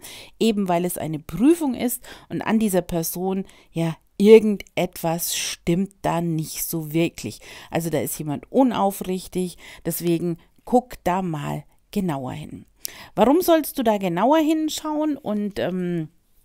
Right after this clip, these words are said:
da sehen wir eine Karte, ein langer Weg,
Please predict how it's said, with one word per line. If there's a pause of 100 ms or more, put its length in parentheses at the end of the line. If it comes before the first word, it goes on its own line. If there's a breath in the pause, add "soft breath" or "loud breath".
(580)
da
sehen
wir
eine
Karte, (720 loud breath)
ein
langer
Weg,